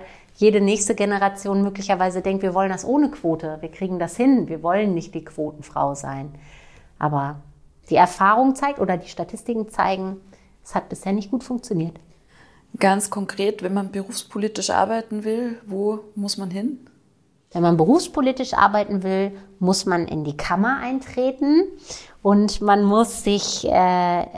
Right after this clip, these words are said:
Speaker 1: wählen lassen in die Vertreterversammlung. Und, ähm, wenn man das alles nicht will und sich aber mit seiner Stimme beteiligen will,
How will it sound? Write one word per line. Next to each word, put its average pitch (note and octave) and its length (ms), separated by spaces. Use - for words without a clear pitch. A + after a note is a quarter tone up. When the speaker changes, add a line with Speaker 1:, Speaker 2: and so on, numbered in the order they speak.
Speaker 1:
wählen G#3+ 500
lassen D4 640
in F3 260
die E3+ 140
Vertreterversammlung. A#3+ 1300
Und, F3+ 440
ähm, E3+ 500
wenn F#3+ 140
man G3+ 120
das F#3 160
alles F#3+ 300
nicht F#3+ 220
will C#4 260
und F#3 160
sich - 220
aber F3+ 160
mit F3+ 120
seiner F3 200
Stimme D#4 280
beteiligen E3 540
will, E3 180